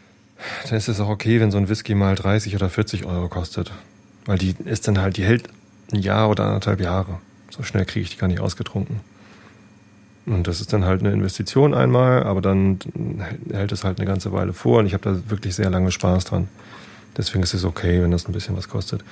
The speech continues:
Und ja, habe ich letztens im Realitätsabgleich schon gesagt, das Leben ist zu kurz für schlechten Alkohol. Ähm,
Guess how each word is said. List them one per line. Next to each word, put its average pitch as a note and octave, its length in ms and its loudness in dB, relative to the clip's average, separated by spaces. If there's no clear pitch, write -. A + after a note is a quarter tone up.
Und F2+ 300 2
ja, E2+ 200 0
habe G#2 80 0
ich F#2+ 80 -4
letztens G#2 300 0
im F#2+ 160 2
Realitätsabgleich G2+ 720 2
schon G2+ 140 0
gesagt, G2 220 0
das F#2 140 -2
Leben G#2+ 160 4
ist A2 140 0
zu A2+ 100 2
kurz - 240 0
für F#2 140 0
schlechten F#2+ 320 -4
Alkohol. F#2+ 420 0
Ähm, F#2+ 340 4